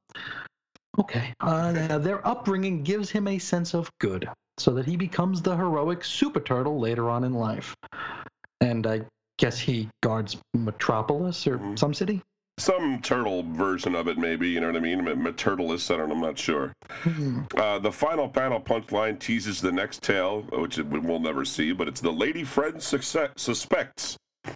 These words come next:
Speaker 2: and Super Turtle's riding the subway with a woman wearing a suit and glasses in the style of Clark Kent, uh, akin to Superman. Uh, the woman says that without his glasses, his scaly bald head makes him look like Super Turtle,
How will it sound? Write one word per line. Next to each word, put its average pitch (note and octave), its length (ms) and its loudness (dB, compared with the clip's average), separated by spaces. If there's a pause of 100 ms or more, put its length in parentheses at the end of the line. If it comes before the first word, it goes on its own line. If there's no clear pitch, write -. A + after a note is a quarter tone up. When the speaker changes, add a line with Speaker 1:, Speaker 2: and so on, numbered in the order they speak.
(140)
Speaker 2:
and E2+ 180 2
Super C3+ 300 0
Turtle's A2 380 -2
riding C3 300 0
the B2 80 -2
subway E2+ 360 0
with D2+ 200 -2
a D2 40 2
woman D2+ 480 -2
wearing D#2+ 320 0
a D2 60 0
suit C3+ 340 0
and G2 160 0
glasses G2 640 -2 (440)
in D3+ 100 4
the C#3+ 100 0
style G2 360 0
of D#2+ 100 -6
Clark E2 300 0
Kent, D2+ 400 -2
uh, D#2+ 260 2
akin D#2 380 -2
to C#2+ 120 -6
Superman. A1 600 -2 (520)
Uh, G#2 160 4
the G2 100 0
woman C3 280 0
says B2+ 260 0
that A2+ 160 0
without G2+ 260 2
his A2+ 120 -2
glasses, G#2+ 560 -2
his F2+ 200 0
scaly G#2+ 420 0
bald G2 360 0
head F2+ 240 0
makes E2+ 280 0
him E2+ 120 0
look F#2 200 -2
like D#2 200 0
Super D3 320 0
Turtle, C#2 440 -2